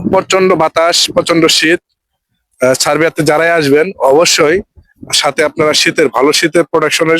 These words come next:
কাপড় নিয়ে আসবেন এবং শু নিয়ে আসবেন। আর সার্বিয়াতে বাজারগুলা করি যে আমরা যেমন ডিম কিনতে গেছিলাম, ডিমের যে প্রাইস, আহ, সেটা দেখলাম যে আপনার একশো, একশো দিনার আপনার লাগে এক হালি ডিম কিনতে,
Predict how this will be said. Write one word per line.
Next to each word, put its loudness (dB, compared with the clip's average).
কাপড় 0
নিয়ে 0
আসবেন 2
এবং 2
শু 0
নিয়ে 2
আসবেন। -2
আর 2
সার্বিয়াতে 0
বাজারগুলা 2
করি 2
যে -2
আমরা 0
যেমন 0
ডিম 2
কিনতে 2
গেছিলাম, 0
ডিমের 0
যে 0
প্রাইস, 0
আহ, 2
সেটা 0
দেখলাম 2
যে 4
আপনার 2
একশো, 2
একশো 0
দিনার 0
আপনার 0
লাগে 2
এক -2
হালি 2
ডিম 2
কিনতে, -2